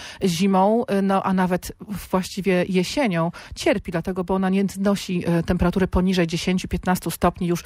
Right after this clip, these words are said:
wtedy zaczyna wchodzić w taki stres, zrzucać listki, ale o tym może później, bliżej świąt, jak będziemy kupować, y, poinsettię. A teraz, y, jeżeli państwo w zeszłym roku posłuchali nas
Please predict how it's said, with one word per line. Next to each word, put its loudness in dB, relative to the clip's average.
wtedy 2
zaczyna 0
wchodzić -2
w -20
taki -6
stres, 2
zrzucać -2
listki, -2
ale 4
o 4
tym 0
może 2
później, 2
bliżej 2
świąt, 0
jak 0
będziemy 0
kupować, 0
y, -2
poinsettię. 0
A 2
teraz, 2
y, 2
jeżeli 2
państwo 0
w -8
zeszłym -2
roku 0
posłuchali 0
nas 0